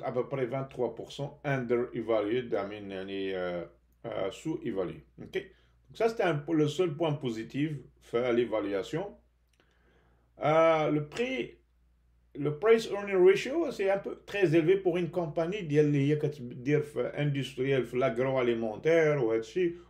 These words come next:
ودي برودوي سانيتير. ف l'industrie, il est à treize point six fois, alors que la compagnie est très-, trente et un point quatre pour-، euh, fois.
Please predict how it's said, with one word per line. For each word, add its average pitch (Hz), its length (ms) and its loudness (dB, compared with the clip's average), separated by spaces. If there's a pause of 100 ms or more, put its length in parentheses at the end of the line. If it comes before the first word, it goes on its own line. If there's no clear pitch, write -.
ودي 135 200 -4
برودوي 131 400 -2
سانيتير. 120 680 -4 (640)
ف - 100 -8 (1080)
l'industrie, 190 760 -2
il 160 80 2
est 147 40 6
à 123 80 4
treize 180 300 -4
point 147 260 -2
six - 260 -8
fois, - 640 -4
alors 135 300 -4
que 139 80 -4
la 123 120 -4
compagnie 131 460 -6
est 104 100 0
très-, 151 300 -6
trente 135 260 -6
et 139 40 -2
un 123 80 -4
point 104 280 -8
quatre 113 280 -6
pour-، - 240 -14
euh, 107 200 0
fois. 101 280 -4